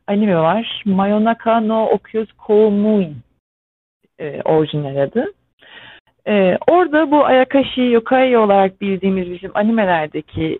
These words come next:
e, doğaüstü varlıklara hükümet The Anothers diyor. Öyle bir adlandırması var ve kendi içerisinde küçük bir, e, servis açmış. Gece çalışıyor bunlar. Memur olarak,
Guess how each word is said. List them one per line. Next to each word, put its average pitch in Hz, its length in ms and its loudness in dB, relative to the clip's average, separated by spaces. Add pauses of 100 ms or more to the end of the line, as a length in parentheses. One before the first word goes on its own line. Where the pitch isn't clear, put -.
e, 156 80 2 (720)
doğaüstü 214 500 0
varlıklara 202 600 0
hükümet 277 500 2 (400)
The 254 180 2
Anothers 233 540 0 (460)
diyor. 131 560 -6 (140)
Öyle 151 360 2
bir 143 180 -2 (200)
adlandırması 147 800 -4
var 269 200 2
ve 269 240 2
kendi 226 340 2
içerisinde 190 640 0
küçük - 380 -16
bir, 165 320 -2 (760)
e, 156 500 -2 (840)
servis 196 340 0
açmış. 247 400 -2 (320)
Gece 208 300 -2
çalışıyor 240 480 0
bunlar. 233 360 2
Memur 202 460 0 (160)
olarak, 160 540 0